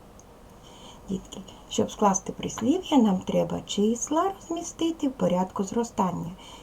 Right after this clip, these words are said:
І згадуємо правила. Речення починай писати з великої букви. Зберіть, будь ласка, перше прислів'я,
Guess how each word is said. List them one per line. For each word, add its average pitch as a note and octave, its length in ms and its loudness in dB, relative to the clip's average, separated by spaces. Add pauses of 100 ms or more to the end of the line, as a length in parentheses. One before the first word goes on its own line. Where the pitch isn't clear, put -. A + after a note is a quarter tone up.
(100)
І - 40 -4
згадуємо G#3 580 8
правила. F3 680 2
Речення F3+ 680 8
починай D4+ 460 4
писати D4 680 0 (380)
з - 140 -8
великої G3 680 6 (560)
букви. F3 400 -6 (1600)
Зберіть, C4 460 6
будь A3 160 6
ласка, G#3 360 4
перше F3 440 0
прислів'я, C#4+ 680 4